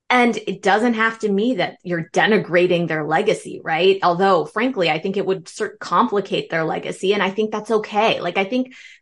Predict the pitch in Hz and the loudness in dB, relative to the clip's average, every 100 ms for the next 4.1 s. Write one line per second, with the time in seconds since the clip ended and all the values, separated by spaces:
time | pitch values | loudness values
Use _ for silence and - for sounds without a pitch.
0 | - 226 233 294 269 285 285 262 233 214 | 0 2 4 4 2 0 2 2 0 0
1 | 180 175 - _ _ _ _ - 247 220 | 0 0 -4 _ _ _ _ -4 0 2
2 | 214 196 185 208 185 196 196 196 180 180 | 0 -2 -4 0 0 0 -4 -4 -2 0
3 | 156 196 208 - 277 254 247 220 226 190 | 2 2 2 0 -2 0 -2 -2 -2 -2
4 | - | -4